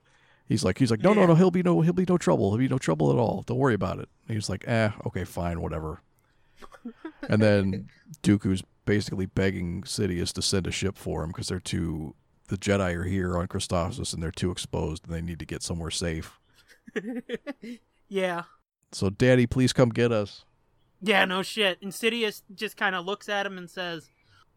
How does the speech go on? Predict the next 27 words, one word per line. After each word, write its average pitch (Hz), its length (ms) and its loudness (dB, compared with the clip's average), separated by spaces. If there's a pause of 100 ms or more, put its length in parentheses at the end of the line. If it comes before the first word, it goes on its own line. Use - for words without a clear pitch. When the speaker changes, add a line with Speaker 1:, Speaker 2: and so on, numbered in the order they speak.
(160)
Speaker 2:
"Perhaps." 185 1300 -2 (880)
And 196 140 -2
Speaker 1:
Yep. 165 180 -2
Speaker 2:
fucking 196 260 -4
ends 196 240 -4
the - 80 -8
Speaker 1:
Click. 120 360 6
Speaker 2:
transmission. 170 380 -6
And 180 120 -2
it's 170 100 -8
like, 208 160 2
"Well, 339 100 4
what 415 160 6
the 381 100 4
fuck 403 280 2
does 330 140 -8
that 480 260 -2
mean?" 165 320 -8 (600)
<laughs> - 760 2 (1400)
And 220 240 2
Voss 233 400 2
fucking 226 360 -6
steps - 360 -4
in 233 60 -2
and 226 140 -2
he's 208 120 -8
like, 196 300 0